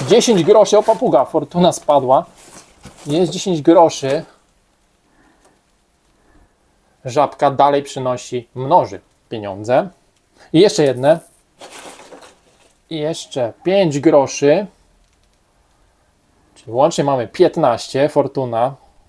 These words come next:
Gdzie ty jesteś? No i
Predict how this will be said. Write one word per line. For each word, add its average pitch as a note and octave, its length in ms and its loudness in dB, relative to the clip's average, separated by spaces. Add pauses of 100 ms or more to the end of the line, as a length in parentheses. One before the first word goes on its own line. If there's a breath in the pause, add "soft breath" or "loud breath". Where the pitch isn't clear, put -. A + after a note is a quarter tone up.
(140)
Gdzie - 160 -6
ty A2 100 -10
jesteś? G#2+ 460 -12 (2500)
No C4 160 2
i C4+ 140 4